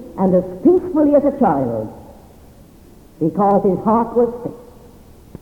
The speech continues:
That sudden death or sudden glory. "Ah, but," said Jesus,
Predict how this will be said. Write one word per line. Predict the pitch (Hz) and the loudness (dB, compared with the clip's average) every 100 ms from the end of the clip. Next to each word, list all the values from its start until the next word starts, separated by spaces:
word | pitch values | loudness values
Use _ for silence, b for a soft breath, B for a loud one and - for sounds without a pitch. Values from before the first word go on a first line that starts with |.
| - - - - - - - | -20 -20 -20 -20 -20 -20 -10
That | 165 170 - | -8 -6 -4
sudden | 226 190 196 | -4 -2 0
death | 233 247 - - - - - - - - | 0 -2 -8 -18 -20 -20 -20 -20 -20 -20
or | 147 117 | -14 -8
sudden | 185 185 220 | -6 -4 -4
glory. | 175 135 104 - - - - - - - - - - - - | -4 -4 -8 -16 -20 -20 -20 -20 -20 -20 -20 -20 -20 -12 -2
"Ah, | 202 214 208 202 | 0 2 2 2
but," | 190 196 - | 0 -2 -2
said | 190 170 | -2 0
Jesus, | 190 185 175 151 | -2 -2 -4 -6